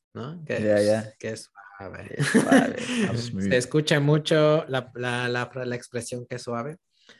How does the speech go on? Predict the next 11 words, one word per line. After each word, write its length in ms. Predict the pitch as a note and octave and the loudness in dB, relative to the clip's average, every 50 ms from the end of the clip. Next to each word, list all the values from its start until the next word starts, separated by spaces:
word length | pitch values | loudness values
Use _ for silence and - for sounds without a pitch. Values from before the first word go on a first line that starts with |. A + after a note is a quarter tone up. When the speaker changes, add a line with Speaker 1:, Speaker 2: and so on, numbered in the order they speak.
| _ _ - | _ _ -14
Speaker 1:
Después, 680 | B2 A#2+ C#3+ C#3+ C#3 - - E3+ F#3+ G#3+ A#3+ A#3+ A#3+ - - | -4 0 0 0 0 0 2 4 4 6 4 2 0 -4 -4
ah, 540 | D#3+ D#3 D3+ D3+ D#3 D3+ D3 D3+ D#3 D#3 D3+ | -4 -2 -2 -2 -2 -2 -2 -2 -4 -4 -6
sí, 240 | D#3 - B3 C#4+ D4 | -6 -2 2 4 6
hay 100 | C4 A#3 | 6 6
muchas 400 | A3 A#3 B3 A#3+ - C4+ B3 A#3 | 4 2 0 0 2 2 2 2
expresiones 760 | A3+ A3 - - G3 F3 - G#3 G#3 G#3+ G#3+ A3 A3+ A3 A3 | 0 -2 0 0 0 0 2 0 -2 -2 -2 -4 -4 -4 -6
que 580 | - - F#3 F3+ F3 F3 F3 E3+ E3 E3 E3 - - | -4 -2 -2 0 0 0 0 0 0 -2 -4 -6 -6
más 400 | D#3 D#3+ E3+ F#3 G3+ G#3 G3+ G3 | -4 -2 0 0 0 0 -2 -4
o 120 | - D#3 | -6 -6
menos, 540 | D3+ D#3 F3 F#3 F#3 F#3 F#3 F#3+ F#3 - - - | -4 -4 -4 -2 -2 -2 -2 -2 -4 -8 -12 -14
ah, 440 | - B2+ B2+ B2 B2 A#2+ A#2 A#2 A#2+ | -12 -10 -10 -8 -8 -8 -10 -10 -12